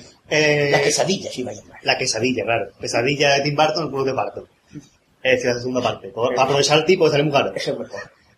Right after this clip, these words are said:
Speaker 1: Entonces,
Speaker 2: Iba a ir
Speaker 1: pues
Speaker 2: igual, pero con el culo al aire.
Speaker 1: Claro, la orquesta no. La orquesta íbamos de salir por
Speaker 2: De salir, nunca mejor dicho.
Speaker 1: Ah, salir por detrás.
Speaker 2: Claro,
Speaker 1: Eh,
Speaker 2: era como la segunda parte iba a ser salir dos.
Speaker 1: <laughs> Salir dos, claro, que
Speaker 2: Claro.
Speaker 1: Joaquín Salido, que es uno que salía en el coro.
Speaker 2: El coro, sí.
Speaker 1: Pues, como el coro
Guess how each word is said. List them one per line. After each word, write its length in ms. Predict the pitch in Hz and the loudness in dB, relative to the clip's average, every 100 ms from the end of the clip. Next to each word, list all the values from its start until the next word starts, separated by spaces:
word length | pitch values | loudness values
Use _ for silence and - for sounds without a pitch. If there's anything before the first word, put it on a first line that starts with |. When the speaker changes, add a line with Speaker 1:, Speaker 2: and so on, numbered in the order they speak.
| - | -2
Speaker 1:
Entonces, 640 | 151 151 160 175 170 180 | 0 0 0 0 0 2
Speaker 2:
Iba 100 | 190 | 2
a 40 | 233 | 2
ir 60 | |
Speaker 1:
pues 160 | 156 - | 2 2
Speaker 2:
igual, 180 | 208 240 | 2 0
pero 140 | 240 233 | -2 -2
con 100 | 190 | -2
el 60 | |
culo 160 | - 202 | -2 -4
al 60 | |
aire. 260 | 202 175 - - _ _ | -6 -10 -16 -20 _ _
Speaker 1:
Claro, 320 | - 127 165 - - 104 | 0 2 0 -4 -10 -4
la 140 | 123 | 0
orquesta 280 | 120 135 143 | 0 0 -2
no. 120 | 151 - _ _ _ _ | -6 -8 _ _ _ _
La 60 | 113 | -14
orquesta 480 | 113 117 131 127 131 | -10 -4 0 2 2
íbamos 220 | 131 131 | 2 0
de 60 | 139 | 2
salir 300 | 151 156 160 | 4 4 2
por 360 | 131 120 117 - _ _ _ - | 0 0 -2 -10 _ _ _ -6
Speaker 2:
De 60 | 135 | 2
salir, 280 | 131 - 156 | 4 2 0
nunca 140 | 139 | -2
mejor 200 | - 156 | -2 -2
dicho. 260 | 190 - - - | -2 -4 -8 -4
Speaker 1:
Ah, 160 | 131 135 113 | -4 -4 -10
salir 400 | - - - 120 | -12 -6 -2 -2
por 120 | 123 131 | -2 -6
detrás. 200 | 110 - _ _ | -6 -10 _ _
Speaker 2:
Claro, 160 | - 135 | -4 0
Speaker 1:
Eh, 260 | 156 190 220 | 2 2 2
Speaker 2:
era 120 | 233 | 2
como 140 | 214 | 2
la 40 | 190 | 2
segunda 260 | 208 226 | 0 0
parte 220 | 240 233 233 | 0 2 2
iba 120 | 233 | 2
a 20 | |
ser 140 | 208 240 | 0 0
salir 320 | 190 196 190 | -2 -2 -2
dos. 320 | 175 - - _ | -2 -2 -12 _
Speaker 1:
<laughs> 840 | - 185 - 160 - 135 - - - | 0 2 2 0 -2 -4 -14 -20 -8
Salir 300 | 143 123 131 | -4 -2 0
dos, 200 | 160 160 | -2 -2
claro, 200 | 131 151 - | -8 -12 -10
que 80 | |
Speaker 2:
Claro. 240 | 107 110 - | -6 -4 -4
Speaker 1:
Joaquín 300 | - 120 127 | -2 -2 0
Salido, 340 | 143 156 143 | 2 4 2
que 160 | - 123 | 2 0
es 40 | 120 | 0
uno 160 | 131 | -4
que 80 | 127 | -8
salía 220 | 123 127 | -4 -2
en 60 | 127 | -4
el 80 | 127 | -4
coro. 140 | 151 | -2
Speaker 2:
El 160 | 147 151 | 0 0
coro, 260 | - 123 110 | -2 -2 -4
sí. 60 | 113 | -2
Speaker 1:
Pues, 640 | 190 208 202 202 190 - - | 0 2 2 2 2 0 -2
como 200 | 175 175 | 0 0
el 100 | 165 | 2
coro 880 | 170 175 175 170 165 151 147 131 | 2 2 4 4 4 2 0 -4